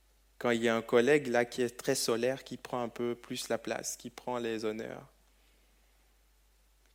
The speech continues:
Quand il y a dans ton domaine professionnel quelqu'un qui t'empêche d'avoir le chiffre d'affaires que tu veux,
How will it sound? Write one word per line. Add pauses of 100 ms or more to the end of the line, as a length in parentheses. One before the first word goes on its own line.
(400)
Quand
il
y
a (2250)
dans
ton
domaine
professionnel
quelqu'un
qui
t'empêche
d'avoir
le
chiffre
d'affaires
que
tu
veux,